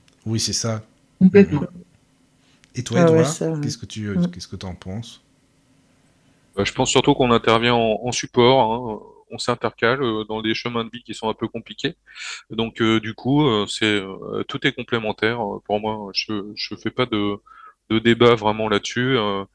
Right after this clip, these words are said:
Speaker 4: euh, effectivement, on n'arrête pas un traitement médical comme ça, euh, sans l'accord de son médecin, hein. C'est, d'ailleurs, c'est ce qu'on note, hein, et ce qu'on voit maintenant sur la plupart des sites, hein, de toute façon, hein.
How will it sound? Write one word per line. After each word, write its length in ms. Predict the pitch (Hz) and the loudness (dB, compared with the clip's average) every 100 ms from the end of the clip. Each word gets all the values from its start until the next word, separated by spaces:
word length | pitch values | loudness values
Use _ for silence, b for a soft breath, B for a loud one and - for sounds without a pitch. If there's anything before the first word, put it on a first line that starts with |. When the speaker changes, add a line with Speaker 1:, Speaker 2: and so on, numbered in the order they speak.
| B B B _ | B B B _
Speaker 4:
euh, 120 | 98 98 | -2 0
effectivement, 460 | 104 117 - 113 | 0 -2 -4 -2
on 100 | 123 | -2
n'arrête 240 | 127 98 98 | 2 2 0
pas 140 | - | -2
un 100 | 113 | -4
traitement 340 | - 110 110 110 | -2 -6 -6 -6
médical 420 | 107 104 - 104 | -6 -8 -4 -2
comme 160 | 107 98 | -2 -4
ça, 180 | 110 113 | -2 -2
euh, 80 | 113 | -2
sans 140 | - | -4
l'accord 300 | 104 101 104 | -4 -2 -4
de 100 | 107 | -6
son 180 | 98 110 | -10 -10
médecin, 280 | 98 - 117 | -8 -6 -6
hein. 320 | 143 120 113 104 | -6 -8 -10 -8
C'est, 160 | 92 | -6
d'ailleurs, 180 | 98 107 | -4 -4
c'est 140 | - | -4
ce 100 | 98 | -8
qu'on 140 | - 98 | -8 -6
note, 240 | 104 117 | -4 -4
hein, 240 | - 104 104 | -6 -6 -6
et 40 | |
ce 100 | 92 | -10
qu'on 120 | - 101 | -8 -4
voit 180 | 104 | -2
maintenant 340 | 104 92 - 107 | 0 -4 -6 -8
sur 160 | - | -2
la 60 | 90 | -2
plupart 320 | - - 85 | -2 -12 -10
des 80 | 85 | -8
sites, 240 | - 147 | -8 -8
hein, 80 | 101 | -10
de 60 | 98 | -14
toute 180 | - - | -16 -4
façon, 320 | - - 123 | -4 -4 -10
hein. 100 | 101 | -10